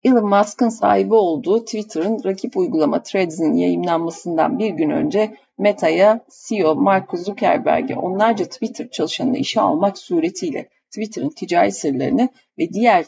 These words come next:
fikri mülkiyetlerini kasıtlı ve yasa dışı biçimde kötüye kullanmak ile suçlayan bir ihtarname çektiği ortaya çıktı. Tekrar, Elon Musk'ın sahibi olduğu Twitter'ın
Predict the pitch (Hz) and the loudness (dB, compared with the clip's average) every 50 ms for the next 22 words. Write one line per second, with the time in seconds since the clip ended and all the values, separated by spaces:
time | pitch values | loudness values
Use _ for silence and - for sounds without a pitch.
0 | _ - - - - - - 226 220 208 180 165 165 - - 196 170 - _ - | _ -14 -14 -14 -12 -8 -6 -6 -4 -4 -4 -6 -8 -6 -4 -4 -4 -4 _ -6
1 | - 156 151 - - - - - 233 - - 277 254 226 196 190 190 - 262 240 | -6 -4 -4 -6 -8 -10 -10 -10 -12 -8 -4 0 2 2 2 2 0 -2 -2 -2
2 | 226 220 - - 170 165 165 - - 151 151 156 - - 185 190 - 220 233 - | -2 -2 -4 -6 -8 -8 -10 -10 -6 -6 -6 -4 -4 -6 -6 -6 -4 -4 -6 -6
3 | - 165 156 147 151 160 160 170 180 - - - 151 143 131 - - - 214 - | -6 -4 -2 -2 0 0 0 -2 -4 -6 -10 -12 -10 -8 -10 -8 -8 -10 -10 -8
4 | - - 170 180 220 254 254 226 - - 208 - - - 202 196 202 196 202 190 | -8 -6 -4 -2 0 0 0 0 -2 -4 -8 -8 -6 -4 -2 -2 -2 -2 -2 -2
5 | 196 202 220 233 226 214 - _ - - - 151 - _ _ - 220 262 311 320 | 0 0 0 0 0 -2 -4 _ -10 -8 -8 -8 -8 _ _ -4 -2 -2 -2 -2
6 | - _ _ _ _ _ _ _ _ _ _ - 175 196 190 190 - 196 202 240 | -6 _ _ _ _ _ _ _ _ _ _ -2 0 0 0 0 0 0 0 0
7 | 269 262 269 - 226 202 - - - 170 156 135 - _ _ _ _ _ _ _ | 0 0 -2 -4 -4 -6 -6 -4 -4 -4 -4 -4 -6 _ _ _ _ _ _ _
8 | _ _ _ _ _ _ _ _ _ _ _ _ _ _ _ _ _ _ _ _ | _ _ _ _ _ _ _ _ _ _ _ _ _ _ _ _ _ _ _ _
9 | _ _ _ _ - - 165 - - - 156 175 226 269 - - - - 196 202 | _ _ _ _ -6 -4 -4 -4 -2 0 0 2 2 2 0 -4 -4 -2 0 2
10 | 220 220 220 214 202 208 208 - - 240 254 240 - 190 196 196 196 196 196 220 | 2 2 0 0 0 -2 -2 -4 -4 -4 -4 -4 -2 -2 -2 0 0 0 0 2
11 | 233 208 160 151 - 127 - - - 208 220 220 - 240 247 254 254 254 | 2 2 2 0 -2 -6 -6 -6 -6 -6 -6 -6 -2 0 0 0 0 -2